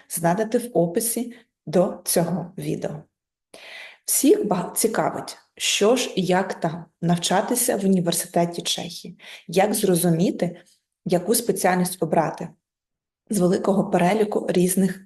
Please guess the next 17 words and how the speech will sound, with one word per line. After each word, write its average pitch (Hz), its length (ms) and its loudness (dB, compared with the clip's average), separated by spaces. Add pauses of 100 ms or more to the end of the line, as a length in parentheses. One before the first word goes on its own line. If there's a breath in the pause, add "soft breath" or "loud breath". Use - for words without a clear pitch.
(240)
університетів 170 880 0
і 180 80 -4
різних 170 320 -2
факультетів. - 680 -10 (1120 loud breath)
В - 80 -6
серії 269 360 2
цих 220 280 -2
відео 214 500 0
буде 196 680 0
аналіз 196 600 0
всіх - 320 -4
факультетів 214 800 -2 (220 loud breath)
різних 208 560 0
великих 180 600 4
університетів 175 840 -4
в - 40 -20
Чехії. - 480 -10